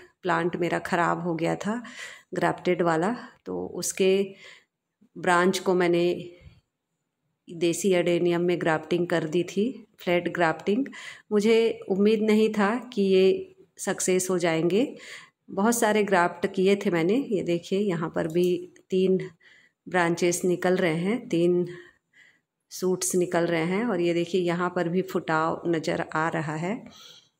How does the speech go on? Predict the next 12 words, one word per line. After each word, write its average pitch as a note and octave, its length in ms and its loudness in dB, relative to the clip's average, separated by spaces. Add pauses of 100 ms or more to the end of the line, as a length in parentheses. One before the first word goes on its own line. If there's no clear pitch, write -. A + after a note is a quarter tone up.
(320)
और E3 380 -10
ये G3+ 200 2
वाला G3 260 2
फेल F#3 320 0
हो F3+ 140 -2
गया। F3 240 -4 (300)
यहाँ D#3+ 320 -10
पर F3 320 -10
भी F3+ 320 -2
मैंने E3 400 -2
किया E3 320 0
था, F#3 180 -2